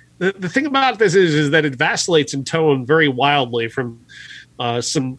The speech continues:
soap opera drama to high camp, and it really can't find a lane where it wants to be. Like, Adam Driver is delivering a pretty earnest performance,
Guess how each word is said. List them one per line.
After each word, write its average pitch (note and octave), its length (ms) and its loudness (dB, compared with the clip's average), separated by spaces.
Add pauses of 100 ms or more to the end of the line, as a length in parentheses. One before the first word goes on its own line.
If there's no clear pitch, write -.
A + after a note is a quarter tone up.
soap - 360 0
opera D3 360 2
drama D3 460 0
to C#3+ 500 0 (220)
high C3+ 240 0
camp, D#3+ 720 -2 (420)
and C#3 240 2
it D3+ 140 0
really F3 200 2
can't F3 300 -2 (140)
find E3+ 260 2
a D3+ 40 4
lane D#3+ 440 2
where D3+ 120 4
it D3+ 60 0
wants D3+ 240 0
to C#3 100 -2
be. B2 340 0
Like, A#2 240 0
Adam C#3+ 240 0
Driver C#3+ 480 0 (300)
is D3+ 160 2
delivering G3+ 360 2
a E3 40 2
pretty G3 380 0
earnest F#3+ 380 0
performance, D3+ 640 -2